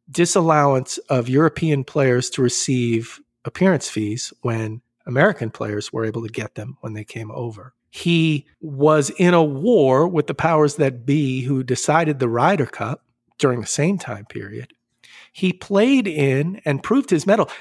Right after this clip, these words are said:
Get, I know it's hard to frigging believe, but there were people back then in the late seventies, early eighties who didn't think Seve Ballesteros might have what it takes for the Ryder Cup. Like, maybe he wasn't a match play guy.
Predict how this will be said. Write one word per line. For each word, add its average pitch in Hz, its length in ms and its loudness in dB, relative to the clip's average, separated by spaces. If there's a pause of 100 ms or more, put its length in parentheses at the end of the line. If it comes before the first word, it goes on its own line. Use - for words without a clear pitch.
(160)
Get, 202 160 2 (400)
I 175 100 2
know 269 160 4
it's - 80 2
hard 262 320 0
to 147 140 -2 (280)
frigging 226 440 0
believe, 143 760 0
but 165 180 -2
there 196 120 2
were 165 100 2
people 127 680 -4 (260)
back 131 320 -4
then 160 400 0 (400)
in 165 80 2
the 151 100 4
late 151 220 4
seventies, 160 420 2
early 151 400 2
eighties 160 380 0
who 156 100 -2
didn't 185 480 -2
think 202 260 -4
Seve 165 300 0
Ballesteros 151 760 0 (260)
might 156 220 0
have 151 260 0
what 147 200 2
it 127 220 -6
takes - 560 -2 (160)
for - 160 -8
the 120 120 -4
Ryder 127 360 0
Cup. - 300 -12 (180)
Like, - 260 -12 (240)
maybe 147 360 2
he 165 180 -2
wasn't 147 400 2
a 123 60 0
match 139 480 -4
play 127 220 0
guy. 117 500 -4